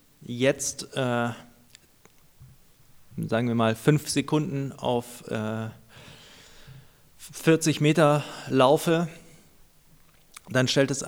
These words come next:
meine maximale Geschwindigkeit dar oder meine maximale, äh, meine Bestleistung, meine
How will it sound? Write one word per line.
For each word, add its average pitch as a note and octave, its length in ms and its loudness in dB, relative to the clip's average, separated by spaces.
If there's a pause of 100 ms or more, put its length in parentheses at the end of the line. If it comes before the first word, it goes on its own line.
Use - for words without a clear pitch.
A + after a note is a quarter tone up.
(120)
meine B2 520 2 (180)
maximale A2+ 1200 0
Geschwindigkeit C3+ 760 -2
dar C3 220 -2
oder A2 160 -4
meine G#2 180 -2
maximale, G#2 680 -4 (200)
äh, G2+ 320 -8 (840)
meine G#2+ 180 -4
Bestleistung, C#3+ 880 0 (100)
meine A#2 320 -8